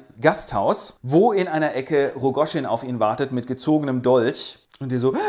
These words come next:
"Rogoschin, oh nein!" Aber, äh, da kriegt er auch schon einen Anfall, äh, was immerhin dazu führt, dass Rogoschin ihn nicht ersticht.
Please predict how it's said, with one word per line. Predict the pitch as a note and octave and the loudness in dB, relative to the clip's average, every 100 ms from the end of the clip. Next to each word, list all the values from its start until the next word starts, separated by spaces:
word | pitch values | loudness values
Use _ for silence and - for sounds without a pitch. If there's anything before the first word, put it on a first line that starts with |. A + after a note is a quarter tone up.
| F#4+ E4 B3+ | 0 0 6
"Rogoschin, | D#4 D#4+ D4 - D4 | 8 10 8 6 6
oh | C4+ D4 | 8 10
nein!" | D4 D#4 D4+ D4 D4 | 10 10 10 10 8
Aber, | C#4+ A3 G#3+ G3+ G3 D3+ | 8 8 10 10 8 2
äh, | D3 | 0
da | C3+ | 0
kriegt | D#3 D3 | 0 0
er | A2 | 0
auch | |
schon | - B2+ | 0 -4
einen | A2 A2 | -4 -4
Anfall, | A2+ D#3 - A#2 C#3 C3+ | -2 -2 4 4 6 2
äh, | B2+ B2+ | 0 0
was | C3+ | -2
immerhin | F3+ C4 G3 | -2 -2 0
dazu | D3 B2+ C3+ | 2 0 -2
führt, | - D#3 F#3+ - | -2 0 0 -2
dass | C3 | -4
Rogoschin | B2 G#2+ G#2+ C3 B2+ | -4 -2 -2 -2 -4
ihn | A#2 B2 | -6 -4
nicht | G#2 - - | -4 -6 -6
ersticht. | G#2+ - - E3+ - - | -4 -2 2 2 0 -6